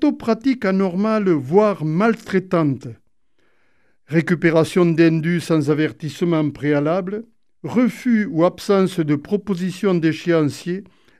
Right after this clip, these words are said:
elles doivent être corrigées. Le C N L E préconise parallèlement un suivi efficace du non-recours et de ses causes.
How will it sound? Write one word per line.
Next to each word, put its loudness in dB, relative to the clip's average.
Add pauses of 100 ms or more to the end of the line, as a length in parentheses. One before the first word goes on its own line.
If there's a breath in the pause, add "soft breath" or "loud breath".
(100)
elles 2
doivent 4
être 0 (200)
corrigées. 2 (1160)
Le 4
C -2
N 6
L 4
E 2 (440)
préconise 0
parallèlement 2
un 4
suivi 0
efficace -2
du 0
non-recours 0
et 0
de 0
ses -4
causes. 4